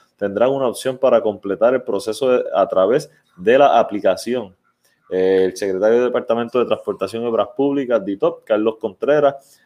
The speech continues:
anunció que antes de que culmine el año integrará la aplicación, a la aplicación sesco Digital los servicios de envío de licencia por correo y los traspasos de vehículos en línea. Desde que añadimos la licencia digital, hemos seguido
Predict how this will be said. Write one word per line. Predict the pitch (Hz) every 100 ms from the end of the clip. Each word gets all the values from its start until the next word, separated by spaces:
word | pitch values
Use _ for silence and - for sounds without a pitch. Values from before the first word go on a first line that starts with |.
| _
anunció | 110 131 135 123
que | 107
antes | 101 120
de | 123
que | 117
culmine | 107 107 117 120
el | 123
año | 151 151
integrará | 127 110 101 98 120
la | 135
aplicación, | 131 113 98 - 143 180 _ _ _ _ _
a | 101
la | 101
aplicación | 98 98 101 120 131 139
sesco | 131 127 135
Digital | 127 120 123 139
los | 131
servicios | 107 107 120 143
de | 120
envío | 101 117 139
de | 123
licencia | 107 120 120 135
por | 127 123
correo | 101 104 120 113 - _ _ _
y | 135 151
los | 147
traspasos | 151 107 123 127 127
de | 110
vehículos | 104 123 123 135 - -
en | 135 135 117
línea. | 127 107 87 - _ _ _
Desde | 98 95 101
que |
añadimos | 98 92 98 120 135
la | 127
licencia | 113 123 123 127
digital, | 113 104 131 156 131
hemos | 120 120
seguido | 110 110 139 139